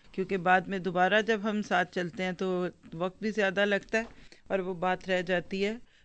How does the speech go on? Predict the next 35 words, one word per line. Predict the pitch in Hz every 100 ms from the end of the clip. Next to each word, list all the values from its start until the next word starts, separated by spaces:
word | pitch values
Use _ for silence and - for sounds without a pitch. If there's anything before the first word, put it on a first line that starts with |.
| -
तो | 196 208 214
इधर | 208 240 233
से | - 208 202 202
पहली | 208 220 247
बात | 214 208 208
अभी | 180 202
तक | 214 202
क्या | 202 208
पता | 220 214 208
चली | 202 185 226 - - - - - -
कि | 220 175
जब | 214 220 226
आप | 220 208
अच्छे | - - 240
लोगों | 226 196 208 214
से | 240 196
दोस्ती | 185 180 226 233
करते | 226 170 202
हैं | 202 220 - - - - -
तो | 220 -
अच्छी | 220 - - 294
चीज़ | - 247 240
सबसे | 254 220 240 214
पहले | 220 233 - 208
आपको | 196 208 - 190
offer | 160 175 160
होती | 156 165 147
है। | 151 - -
ये | 185
जुमला | 196 214 233
लिख | 226 180
लीजिए। | 175 170 160 160 - _ - - _ - - -
आप | 208 214
देखिए | 254 247 277 262
कि | 262 254 240 240